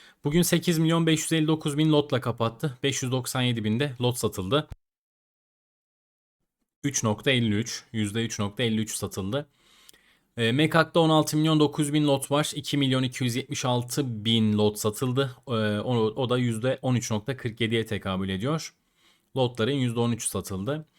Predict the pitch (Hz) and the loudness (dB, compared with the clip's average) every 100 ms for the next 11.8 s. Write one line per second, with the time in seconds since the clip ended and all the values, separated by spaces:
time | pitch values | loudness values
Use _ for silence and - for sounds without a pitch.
0 | _ - _ 151 147 139 143 131 120 123 | _ -20 _ 2 2 2 2 4 2 -2
1 | 135 120 104 123 123 117 95 95 123 - | 0 2 2 0 2 2 2 -2 -2 -6
2 | - 104 98 95 107 110 110 107 113 110 | -8 -6 -4 0 0 0 -2 -2 -4 -6
3 | - 117 104 107 104 101 113 123 - 127 | -2 0 2 2 0 0 -2 -2 -4 0
4 | 113 123 123 _ _ _ _ _ 110 101 | 2 2 -2 _ _ _ _ _ -4 -2
5 | 98 98 120 120 120 113 113 107 104 107 | -2 -2 -2 2 0 0 0 0 2 0
6 | 131 127 110 110 - 107 - 113 117 120 | -2 0 0 2 -2 -4 -2 -2 -2 -2
7 | 120 113 113 107 120 123 110 107 - 110 | -4 -2 -2 0 -2 -2 -2 -2 -2 -6
8 | 104 113 110 110 107 98 - 110 - 131 | -4 -2 0 0 -2 -4 -4 -6 -2 -2
9 | 127 127 127 - 104 101 - 104 - 110 | -2 -6 -6 -4 -2 -2 -4 -8 -4 -2
10 | 104 104 101 117 135 - _ _ _ _ | 0 0 -2 -4 -6 -14 _ _ _ _
11 | _ - _ - 120 135 139 | _ -20 _ -4 0 2 2